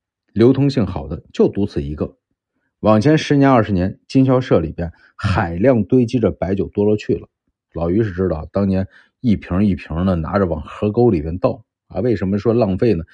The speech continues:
因为人家收废品的不要酒，只要瓶子，按碎玻璃的价格。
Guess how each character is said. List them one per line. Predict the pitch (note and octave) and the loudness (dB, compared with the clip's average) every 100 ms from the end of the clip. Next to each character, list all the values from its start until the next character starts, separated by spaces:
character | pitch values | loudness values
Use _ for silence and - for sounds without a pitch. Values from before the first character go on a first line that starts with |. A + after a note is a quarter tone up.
| _ _ | _ _
因 | C3 | 0
为 | C3 | 2
人 | F2+ A2+ | 2 0
家 | |
收 | A2+ - C#3 | 0 0 2
废 | C3+ | 2
品 | - - | 0 -6
的 | - | -20
不 | - G#2+ | -4 0
要 | D3+ F2+ | 0 -2
酒， | D#2+ D#2 | -6 -14
只 | - | -12
要 | C#2+ G#2 | -6 -4
瓶 | - G2+ D#2+ | -4 -6 -4
子， | A2+ - _ - | -4 -6 _ -6
按 | - C#3 | 2 2
碎 | B2 - B2 | 4 4 4
玻 | A2 F#3 | 6 4
璃 | E3 F2+ | 6 0
的 | |
价 | D#2 - A2+ | -2 -4 -4
格。 | D2 | -12